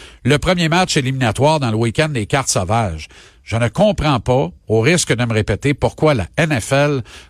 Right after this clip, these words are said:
ne corrige pas cet abominable règlement qui permet à un champion de division de recevoir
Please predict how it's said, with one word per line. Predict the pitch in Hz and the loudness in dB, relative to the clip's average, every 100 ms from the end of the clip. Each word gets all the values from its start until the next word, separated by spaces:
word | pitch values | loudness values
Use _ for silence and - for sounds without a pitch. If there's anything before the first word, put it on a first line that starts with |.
| - | -4
ne | 104 | -2
corrige | - 196 156 120 - | 0 0 0 -2 -2
pas | 143 151 151 - - _ | 0 0 0 -6 -20 _
cet | - - 139 123 | -4 -2 0 0
abominable | 175 170 180 117 120 147 156 110 | -2 0 -2 -2 0 0 0 -2
règlement | 101 147 117 110 120 151 | 0 0 0 0 0 -2
qui | - | -2
permet | - 131 135 | -2 0 0
à | 160 | 0
un | 98 | 0
champion | - 156 - 170 160 | 0 0 -2 -2 -2
de | |
division | 101 101 95 147 151 | -4 -2 -2 0 -2
de | 95 | -4
recevoir | 87 165 160 143 101 123 147 139 | 0 0 2 0 2 2 2 2